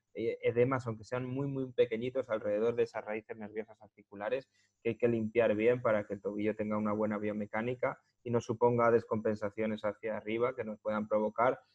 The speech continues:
En este caso, por ejemplo, que estamos hablando de la pubalgia, nos puede provocar una pubalgia, una irritación de ramas articulares del tobillo. Entonces, bueno, hay que tener en cuenta diferentes factores que nos pueden provocar, sobre todo, descompensaciones en el momento del impacto,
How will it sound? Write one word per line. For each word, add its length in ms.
En 140
este 240
caso, 280
por 120
ejemplo, 500
que 80
estamos 300
hablando 280
de 60
la 140
pubalgia, 420
nos 120
puede 180
provocar 360
una 200
pubalgia, 560
una 420
irritación 640
de 100
ramas 540
articulares 720
del 160
tobillo. 420
Entonces, 320
bueno, 220
hay 80
que 80
tener 240
en 80
cuenta 320
diferentes 480
factores 420
que 80
nos 140
pueden 420
provocar, 480
sobre 220
todo, 180
descompensaciones 800
en 80
el 100
momento 360
del 160
impacto, 600